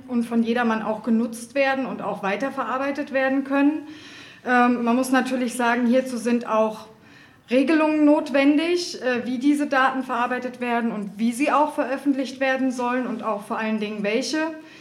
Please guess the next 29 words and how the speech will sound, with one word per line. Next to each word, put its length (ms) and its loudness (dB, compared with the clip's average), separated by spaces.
Beispielsweise 720 2
in 120 -2
unseren 300 0
Bundesverwaltungen 800 2
gibt 220 -6
es 140 -4
über 180 -2
das 220 -2
E-Government-Gesetz 1000 0
schon 160 -4
entsprechende 540 -4
Verpflichtungen 680 -2
und 180 -2
Regelungen, 540 2
wie 100 -4
damit 320 -2
auch 160 -4
umzugehen 560 -2
ist, 180 -2
auch 180 -4
in 100 -2
Bezug 300 -8
auf 180 -6
Datenschutz. 800 -6
In 120 -2
der 120 4
Szene 380 2
sagt 340 2
man, 540 2